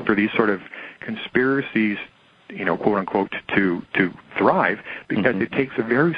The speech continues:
Speaker 1: small number of actual conspirators, with all the rest being more or less unwitting volunteers, to participate in these schemes.
Speaker 2: Mm-hmm. So you're seeing, uh, maybe some key words uttered by the, uh, by the chairman of the Federal Reserve become,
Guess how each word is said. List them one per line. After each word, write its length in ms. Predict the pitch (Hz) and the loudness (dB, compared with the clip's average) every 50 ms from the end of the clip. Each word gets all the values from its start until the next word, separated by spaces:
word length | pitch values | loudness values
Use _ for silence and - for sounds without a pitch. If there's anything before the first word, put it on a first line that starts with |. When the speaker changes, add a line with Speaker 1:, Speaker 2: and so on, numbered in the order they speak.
| - - | -2 0
Speaker 1:
small 200 | 123 117 120 120 | 2 2 2 2
number 360 | 113 110 110 113 107 104 95 | 2 0 0 2 2 2 2
of 80 | 90 95 | 2 2
actual 440 | 98 95 - - - - 120 101 92 | 2 0 0 -2 -2 0 0 0 0
conspirators, 840 | - - 92 - - - 120 120 131 131 110 92 85 87 87 85 - - - - - - - - | -2 -8 -8 -8 -6 -2 2 4 4 4 4 2 0 0 -2 -4 -6 -6 -10 -10 -12 -12 -10 -4
with 120 | - 110 - | -2 0 2
all 160 | 110 135 170 | 2 2 2
the 120 | - 110 | 2 0
rest 280 | 92 95 120 143 156 - - - | 0 2 2 2 0 -2 -10 -6
being 280 | 110 101 95 95 92 | -6 -6 -4 -6 -4
more 220 | 95 104 104 98 98 | -2 0 2 2 4
or 40 | |
less 220 | 98 98 95 98 - - - - - - - - - - | 4 2 2 2 0 -4 -14 -14 -14 -14 -14 -14 -10 -4
unwitting 520 | - 113 113 104 101 107 110 110 104 95 90 | -2 0 0 2 4 4 2 2 0 -4 -2
volunteers, 680 | 87 92 110 107 95 85 82 - - 185 127 98 95 - - - _ - - | 0 0 2 2 -2 -4 -6 -6 -2 -2 0 0 -2 -4 -8 -16 _ -10 -2
to 160 | - 104 98 92 | -2 0 0 0
participate 540 | - - - 135 - - 120 - 92 85 | -2 0 0 0 -2 -2 0 0 2 0
in 80 | 85 80 | 0 -2
these 140 | 82 80 80 | -4 -8 -8
schemes. 300 | - - 82 76 73 76 - - - _ _ - - - | -6 -4 -6 -6 -6 -8 -14 -16 -16 _ _ -8 0 2
Speaker 2:
Mm-hmm. 800 | 113 104 98 107 113 113 110 - - - - - - - - - | 2 4 6 4 4 2 0 -6 -10 -12 -12 -12 -12 -16 -8 0
So 120 | - 131 123 | 2 2 2
you're 200 | 120 113 110 107 - | 4 2 0 -2 0
seeing, 380 | - 123 120 113 110 104 104 104 | 0 2 2 2 2 0 0 0
uh, 340 | 104 104 104 101 101 101 107 | 0 2 2 4 2 2 0
maybe 300 | - 113 107 104 104 98 - - | 2 2 4 4 4 4 2 0
some 140 | 104 98 | -2 -2
key 260 | - - - 131 120 117 | -2 0 2 4 4 6
words 420 | 110 107 107 104 107 107 101 95 | 6 6 6 6 4 4 4 2
uttered 320 | 104 101 101 104 101 98 | 2 4 4 2 2 2
by 280 | 95 101 98 98 98 95 | 2 2 4 4 4 4
the, 680 | 95 98 98 95 95 95 95 95 92 95 92 95 98 101 - | 4 4 4 6 4 4 4 6 4 4 4 4 2 2 2
uh, 20 | |
by 80 | 107 101 | 0 2
the 140 | 95 98 95 | 2 2 0
chairman 320 | - - 110 101 98 101 | 2 2 2 2 4 4
of 60 | 95 | 2
the 120 | 90 - - | 2 2 2
Federal 220 | 107 101 95 95 | 2 2 4 4
Reserve 460 | 95 92 90 98 104 101 104 101 92 | 4 2 2 2 4 4 4 2 2
become, 440 | 98 92 - - 101 98 95 90 - | 0 -2 0 0 2 2 2 0 -2